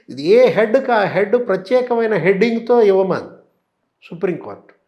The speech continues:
ఇప్పుడు సీబీఐ పాత కేసులు కానీ, లేకపోతే ఈడీ కొత్త కేసులు కానీ, గతంలో జగన్మోహన్ రెడ్డి మూడు వేల ఎనభై ఒక్క వాయిదాలో ఏదో ఎగ్గొట్టాడని రఘురామకృష్ణరాజు ఒక పెద్ద టేబుల్ వేశాడు. ఈ సంవత్సరం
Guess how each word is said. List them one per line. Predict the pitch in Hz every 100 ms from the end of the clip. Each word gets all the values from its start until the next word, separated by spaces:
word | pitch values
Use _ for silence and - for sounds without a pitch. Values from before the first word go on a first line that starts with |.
| _ _ _ _ _ _ -
ఇప్పుడు | 196 196 247 262 262
సీబీఐ | - 233 233 247 240 240 247
పాత | 247 190 196 196
కేసులు | 208 202 196 202
కానీ, | 190 202 208 240 254
లేకపోతే | 196 185 190
ఈడీ | 180 185 220 208 220
కొత్త | - 165 165
కేసులు | 208 208 175 190
కానీ, | 170 180 202 247 190 175
గతంలో | 208 254 247 240 220
జగన్మోహన్ | 190 214 240 233 208 202
రెడ్డి | 202 208 214 202 202 - - _
మూడు | 175 233 240
వేల | 220 214
ఎనభై | 202 196 190 196 190
ఒక్క | 190
వాయిదాలో | 180 185 220 220 226 226 208
ఏదో | 202 202 175 175 - - _
ఎగ్గొట్టాడని | 170 175 180 214 202 214 202 202
రఘురామకృష్ణరాజు | 190 196 208 214 185 185 - 180 180
ఒక | 160 151 147
పెద్ద | 165 170
టేబుల్ | 170 196 190 160
వేశాడు. | 117 - 113 92 _ _ _ 175
ఈ | 185
సంవత్సరం | 180 170 170 170 160